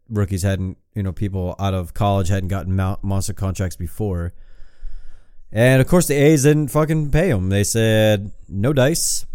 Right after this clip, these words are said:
And he declared for the N F L draft. Now, of course, he could still go to baseball if he really wanted to, but he is, uh, entering the N F L draft.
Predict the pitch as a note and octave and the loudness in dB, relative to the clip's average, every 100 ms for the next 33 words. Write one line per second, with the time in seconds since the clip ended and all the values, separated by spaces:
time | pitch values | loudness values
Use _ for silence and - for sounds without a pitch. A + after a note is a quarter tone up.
0 | - - - - A2+ A#2 A#2 A#2 A#2 A#2 | -2 -2 -6 -4 0 2 2 2 2 0
1 | G2 B2 C3 A#2+ B2 C#3 C#3 C#3 C3+ B2 | 0 0 0 -2 2 4 4 4 0 -2
2 | - C#3+ C#3+ C#3+ C#3+ D3+ D3 D#3+ G2 - | -6 -2 0 0 0 -2 -2 -2 -2 -6
3 | - - A2+ A2+ A2 - C3+ B2+ A#2+ G2 | -10 -8 -2 -2 -2 -2 -2 -2 -6 -6
4 | - - D3+ B2 G#2+ F#2 G#2 - G#2 F#2 | -6 -4 -2 0 0 0 -2 -2 -4 -4
5 | G2 G2+ F#2 G2+ A#2 G#2+ A2 G#2 F#2+ G2+ | -4 -2 -2 -2 -2 -2 -2 -2 0 -2
6 | - - _ _ _ - A#2 A#2 A2+ A2 | -4 -14 _ _ _ -4 0 2 4 4
7 | G#2+ A2 C3+ C#3 B2+ A2+ A2 G#2+ G2+ F2+ | 2 0 2 2 2 2 2 2 0 0
8 | E2+ E2 | -2 -4